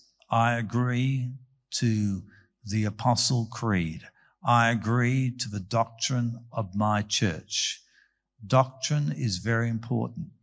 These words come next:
but it will not cause you to be changed in your spirit in the inner person. It will not cause you to be born again.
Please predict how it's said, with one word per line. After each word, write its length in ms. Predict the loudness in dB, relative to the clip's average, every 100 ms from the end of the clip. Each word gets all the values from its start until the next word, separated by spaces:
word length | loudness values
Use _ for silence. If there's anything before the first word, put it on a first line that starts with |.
| -2
but 300 | 0 0 -2 -20 _ _ _ _
it 160 | -6 -2
will 180 | -2 0
not 440 | 2 0 -2 -8
cause 440 | 0 4 6 4
you 440 | 0 -2 -2 -8 -12 _ _ -8
to 100 | -4
be 160 | -4 -4
changed 880 | -2 0 2 2 0 0 -2 -2 0
in 160 | 2
your 240 | 4 4 4
spirit 600 | 4 4 2 2 0 -4 -16 _ _ _
in 160 | 0 2
the 180 | 0 -4 -2
inner 180 | 0 0
person. 520 | 0 4 6 4 2 -10 -16 -20 _ _ _ _ _ _ _ -2
It 80 | 0
will 180 | 2
not 340 | 2 2 0 -2
cause 440 | 2 2 2 -2
you 200 | -6 -8
to 140 | -8 -6
be 120 | -6
born 400 | -4 -4 -2 -2
again. 600 | 0 0 0 -4 -8